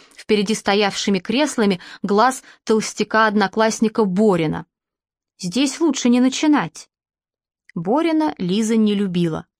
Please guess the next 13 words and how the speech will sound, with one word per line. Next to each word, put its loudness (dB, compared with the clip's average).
Самый 0
отвратительный 0
человеческий -2
тип, -4
осмотрительный 0
пакостник. -2
Делает 2
гадости 0
только -2
когда 0
это -4
абсолютно -2
безопасно. -2